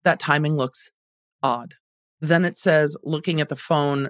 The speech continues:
uh, looking at the phone, there was a call from you again to Brian at eight P M. I'm sorry, at nine thirty P M. Do you see that? Yes.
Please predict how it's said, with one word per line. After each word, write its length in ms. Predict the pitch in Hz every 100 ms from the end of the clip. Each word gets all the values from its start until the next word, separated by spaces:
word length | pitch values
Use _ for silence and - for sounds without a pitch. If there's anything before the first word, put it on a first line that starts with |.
| -
uh, 220 | 143 135 127
looking 280 | 143 -
at 80 | 165
the 60 | 160
phone, 200 | 170 151
there 120 | 151
was 180 | 143 135
a 120 | 131
call 420 | - - 156 151
from 220 | 147 156
you 140 | 139 135
again 280 | 143 147 233
to 60 |
Brian 320 | 190 143 131 131
at 120 | 131
eight 180 | 165 -
P 180 | - 139
M. 320 | 123 123 151 - _
I'm 120 | - 143
sorry, 240 | 143 131
at 60 | 135
nine 260 | 139 139
thirty 240 | 175 190 156
P 180 | -
M. 120 | 123 120
Do 120 | 131
you 80 | 127
see 180 | - 139
that? 240 | 113 - _ _ _ _ _ _ _
Yes. 400 | 139 143 135 -